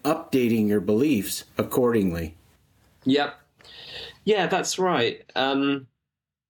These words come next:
Speaker 2: so I think, um, e-, essentially, I, I basically wanna give those, those different, um,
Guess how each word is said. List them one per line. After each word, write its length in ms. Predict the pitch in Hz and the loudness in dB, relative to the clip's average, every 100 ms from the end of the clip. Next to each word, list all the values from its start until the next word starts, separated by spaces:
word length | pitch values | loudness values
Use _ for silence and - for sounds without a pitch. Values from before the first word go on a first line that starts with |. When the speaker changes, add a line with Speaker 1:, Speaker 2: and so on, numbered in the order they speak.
| _ _ _ _ - | _ _ _ _ -6
Speaker 2:
so 220 | 196 180 | 0 2
I 100 | 190 | 2
think, 440 | 254 254 247 - 156 | 0 0 -2 -6 -2
um, 460 | 165 160 147 113 _ | 0 2 0 -2 _
e-, 100 | - - | -14 -2
essentially, 520 | 190 349 349 - 202 | 0 2 2 2 2
I, 200 | 170 147 - | 2 2 0
I 60 | |
basically 500 | 160 196 196 208 196 | 0 0 -2 -4 0
wanna 280 | 170 160 147 120 _ | 2 2 0 -4 _
give 360 | 156 151 156 - | 0 0 0 0
those, 540 | 143 135 127 - - _ _ - | 2 2 0 -4 -10 _ _ -2
those 340 | 131 127 120 | 0 2 0
different, 640 | - 131 - 127 120 98 - | 0 -2 0 0 0 -2 -4
um, 500 | 117 110 107 104 104 | -2 -2 -2 -4 -6